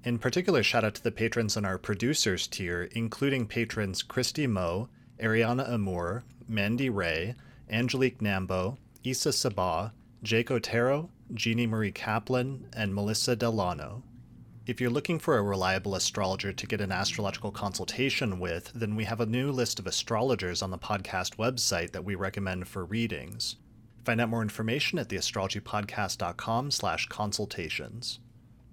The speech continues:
The astrology software that we use and recommend here on the podcast is called Solar Fire for Windows, which is available for the P C at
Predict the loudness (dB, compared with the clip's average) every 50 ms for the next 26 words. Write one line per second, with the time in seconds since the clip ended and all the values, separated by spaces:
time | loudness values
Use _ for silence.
0 | -6 0 2 2 2 2 0 0 2 2 2 2 0 -2 0 0 2 0 0 0
1 | 0 0 0 0 0 -2 -2 -2 0 0 0 0 0 0 0 0 0 0 -2 -2
2 | -2 -2 -2 -2 -2 -2 -2 -2 0 -2 -4 -2 0 0 0 0 -2 -2 -2 -2
3 | -2 -2 -4 -6 -8 -8 -8 -8 -6 -2 -2 -2 -2 -2 -4 -2 0 2 2 2
4 | 2 0 0 0 2 2 2 0 -2 -2 -2 -2 -2 2 2 2 2 2 2 2
5 | 2 2 0 -2 -4 -8 -10 -14 -18 -20 -20 -20 -8 -4 -2 -2 0 0 0 0
6 | 0 -2 -2 -4 -2 0 0 0 2 0 0 0 0 -2 -2 -2 -4 -4 -4 -4
7 | -6 -4 -4 -2 -2 -2 -2 -4 -2 0 0 0 0 -2 -2 -2 -2 -2 -2 -2
8 | -6 -8